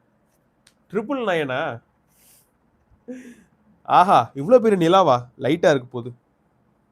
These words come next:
தாரிக்க உரிகிறா. இவனுக்கு பவுலிங்கே எனக்கு கடுப்பாகுது. என்னடா இவ்வளவு ஸ்லோவா பந்து போடுறா? It's cold outside. உங்க ஊர்ல, எங்க ஊர்லயா?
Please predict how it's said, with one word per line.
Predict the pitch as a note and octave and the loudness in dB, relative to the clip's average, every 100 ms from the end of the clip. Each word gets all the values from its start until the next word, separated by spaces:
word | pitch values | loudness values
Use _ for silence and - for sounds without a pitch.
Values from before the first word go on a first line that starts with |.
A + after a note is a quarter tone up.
| _ _ _ _ _ _ _ _ _ _ _ | _ _ _ _ _ _ _ _ _ _ _
தாரிக்க | - C4+ D#4 B3 | 8 8 8 4
உரிகிறா. | G#3 A#3+ C4+ G3+ B2 - | 4 4 6 6 6 0
இவனுக்கு | C#3+ C#3 B2+ | -10 -10 2
பவுலிங்கே | E3 C#4+ C#4 | 4 6 6
எனக்கு | C4+ A3+ F#3+ | 4 4 0
கடுப்பாகுது. | G#3 G3+ D3+ A#2+ - _ _ _ _ _ _ _ _ _ _ _ _ _ _ _ _ _ _ - | 2 0 0 -4 -12 _ _ _ _ _ _ _ _ _ _ _ _ _ _ _ _ _ _ -12
என்னடா | D3 A#3+ B3+ | -4 4 4
இவ்வளவு | F3+ B3 B3 | 6 4 4
ஸ்லோவா | A#3+ A#3 | 2 2
பந்து | F#3+ F3+ | -2 -4
போடுறா? | D#3+ D3 C3 B2 C3+ _ _ _ _ _ _ _ _ _ _ _ _ _ _ _ - | -4 -2 -2 -2 -8 _ _ _ _ _ _ _ _ _ _ _ _ _ _ _ -16
It's | D3 - | -16 -8
cold | G3+ A#3 G3 | -4 -2 -2
outside. | F#3 E3+ F3 B2 - _ _ _ _ _ _ _ _ _ _ _ _ _ _ _ _ _ | -6 -6 -8 -8 -12 _ _ _ _ _ _ _ _ _ _ _ _ _ _ _ _ _
உங்க | B2 D3 F3+ | -12 -8 -4
ஊர்ல, | F#3 F#3 G3 | -4 -2 -2
எங்க | E3+ D#3+ E3 | -2 -2 -2
ஊர்லயா? | C3+ A#2 | -2 -4